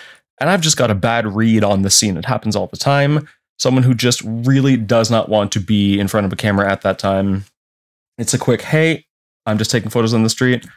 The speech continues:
Really sorry, I'm happy to delete it." And that's not something I have to do, but again, I'm kind of going with a, uh, I'm, I'm a humanist before I'm a photographer. Everything's predicated on that. So,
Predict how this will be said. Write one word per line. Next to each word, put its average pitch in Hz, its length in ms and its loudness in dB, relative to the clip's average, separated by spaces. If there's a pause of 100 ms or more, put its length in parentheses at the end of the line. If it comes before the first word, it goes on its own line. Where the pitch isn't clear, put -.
(1400)
Really 120 260 4
sorry, 123 520 2
I'm 107 220 0
happy 107 320 -6
to 104 120 -10
delete 87 260 -8
it." - 120 -14 (440)
And 117 360 2
that's 123 240 0
not 165 80 0
something 147 300 0
I 101 80 0
have 147 420 -4
to 160 80 -10
do, 180 160 -2
but 131 160 0
again, 113 360 0
I'm 107 140 0
kind 117 200 -4
of 101 140 -2
going 104 540 0
with 104 180 0
a, 104 260 2 (800)
uh, 127 280 -8
I'm, 135 180 2
I'm 139 120 2
a 131 40 2
humanist 175 580 2
before 131 280 0
I'm 110 80 -2
a 107 40 0
photographer. 104 560 -4
Everything's 131 440 2
predicated 101 560 -4
on 87 160 -6
that. 78 260 -6
So, 101 320 -2